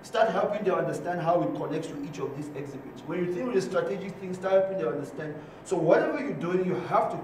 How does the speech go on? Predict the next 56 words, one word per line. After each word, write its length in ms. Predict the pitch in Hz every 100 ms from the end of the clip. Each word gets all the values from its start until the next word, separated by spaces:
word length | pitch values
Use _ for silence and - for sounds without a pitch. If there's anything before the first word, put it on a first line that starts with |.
| -
constantly, 440 | 190 185 180 185
we 80 | 240
only 140 | 247
have 240 | 220 214 220
two 160 | -
specimens 560 | 185 180 170 151 139 135
or 80 | 135
three. 160 | 147 147
There 140 | 151
hasn't 240 | 190 196 -
been 120 | 160
a 40 |
lot 180 | 151 175
of 240 | - - -
past 260 | 170 - -
papers 320 | 147 127 117 - - - -
for 200 | 156 160
us 120 | 180
to 100 | 175
get 160 | - 165
a 60 | -
sense 360 | - 160 151
how 220 | 147 156
the 100 | 151
examiner, 500 | 139 131 139 139 135 - - - -
but 160 | 196 196
the 80 | - -
two 80 |
or 180 | - -
three 200 | 202 202 -
cl-, 180 | - 226 - -
clearly 280 | 233 202 175
gives 140 | 185
an 180 | 160 147
idea 300 | 135 135 156
of 180 | 147 -
how 320 | 156 160 156
they 80 | 135
are 100 | 127 -
planning 260 | 143 143 139
to 100 | 139
do 220 | 139 127 120
this. 100 | 120 - - -
So 220 | - 196
remaining 480 | 190 190 202 254 285
exam 420 | 233 156 214 226
structured 500 | 226 - 214 - -
focus 460 | - 185 180 - - - - - - - - -
is 160 | 156 -
also 320 | 190 190 190
to 120 | -
make 180 | 151 175
sure 160 | 175 170
when 100 | 147
you're 180 | 143 135
teaching, 400 | 151 160 175 175